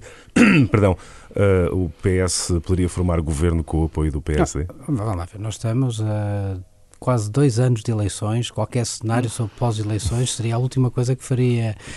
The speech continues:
Speaker 2: eh, que, que, que, que seria hoje relevante poder, poder, poder aqui comentar. Agora, há uma questão na, na pergunta que o Sérgio fez de grande importância, que é agora como é que os partidos vão funcionar uns com os outros, não é? Ahm,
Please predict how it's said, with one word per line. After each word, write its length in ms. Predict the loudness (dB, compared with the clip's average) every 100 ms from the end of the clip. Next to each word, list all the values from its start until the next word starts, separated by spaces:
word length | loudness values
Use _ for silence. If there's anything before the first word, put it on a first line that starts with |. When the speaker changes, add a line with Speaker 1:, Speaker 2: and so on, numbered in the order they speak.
| -14 -8
Speaker 2:
eh, 540 | -2 -2 -2 -4 -6 -6
que, 580 | -2 0 0 -2 -6 -8
que, 540 | -10 -10 -10 -12 -14 -14
que, 200 | -12 -12
que 120 | -6
seria 320 | -2 0 2
hoje 380 | 2 4 4 2 0 0
relevante 680 | 0 2 4 4 4 0 -4 -4
poder, 260 | -2 -2 -2
poder, 300 | 0 0 2
poder 220 | 2 2
aqui 200 | 4 2
comentar. 480 | 4 2 2 -4 -8 -16 -20 -12 0
Agora, 260 | 4 4 4
há 240 | 4 4 4
uma 180 | 4 4
questão 380 | 0 -4 0 2
na, 100 | 2
na 160 | 2 0
pergunta 280 | 0 0
que 80 | 0
o 20 |
Sérgio 240 | -2 -2 -2
fez 340 | -2 -2 -2
de 120 | -2
grande 200 | 0 2
importância, 480 | 0 0 0 0 -2
que 120 | -4
é 40 | 0
agora 220 | 2 0
como 200 | 2 2
é 60 | 2
que 120 | 0
os 80 | 0
partidos 400 | 0 2 0 2
vão 120 | 0
funcionar 440 | -2 -2 0 0
uns 100 | -2
com 80 | -8
os 140 | -12
outros, 260 | -14 -18 -10
não 140 | -8
é? 720 | -8 -10 -20 -16 -6 -2 0 0
Ahm, 260 | 0 -2